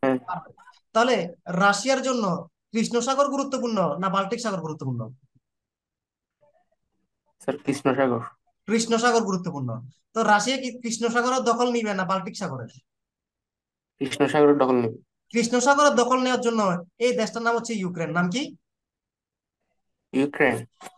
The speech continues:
Speaker 2: ইউক্রেনকে তারা দখলে নিতে চায়, মানে চায় যেন ইউক্রেন তাদের আন্ডারে থাকুক বা ইউক্রেন তাদের কথা শুনুক।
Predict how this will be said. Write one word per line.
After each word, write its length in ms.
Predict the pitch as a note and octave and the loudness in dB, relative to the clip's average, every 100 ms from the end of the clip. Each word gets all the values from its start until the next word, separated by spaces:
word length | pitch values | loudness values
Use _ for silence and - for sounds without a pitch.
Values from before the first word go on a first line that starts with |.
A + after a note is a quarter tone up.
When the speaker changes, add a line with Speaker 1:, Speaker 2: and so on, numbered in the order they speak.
| F#3 | -4
Speaker 2:
ইউক্রেনকে 420 | G#3 A#3 A#3 A#3 | -2 0 0 2
তারা 220 | A3+ G#3 | 2 2
দখলে 260 | F#3+ F3+ F3+ | 2 0 0
নিতে 220 | D3 C3+ | -2 -4
চায়, 220 | A#2+ A2 - _ _ _ _ _ _ - | -10 -12 -16 _ _ _ _ _ _ -6
মানে 200 | F#3 A3+ - | -2 -2 2
চায় 280 | G3+ C4 | 4 4
যেন 200 | C4+ G#3 | 2 -2
ইউক্রেন 360 | A3 G3 F#3 A3+ | -4 -4 -4 -2
তাদের 300 | G#3+ G#3 A3+ | -2 -2 -6
আন্ডারে 340 | F#3+ F3+ F#3+ | -4 -2 -2
থাকুক 300 | F3+ - A#2+ B2+ | -2 -8 -12 -6
বা 100 | F3+ | -4
ইউক্রেন 400 | F#3+ G3 F#3 G#3+ | -2 -4 -4 -2
তাদের 200 | G3 F#3+ | -2 -2
কথা 240 | F3+ F3+ | 0 0
শুনুক। 340 | F3 D3 C3+ | -2 -6 -8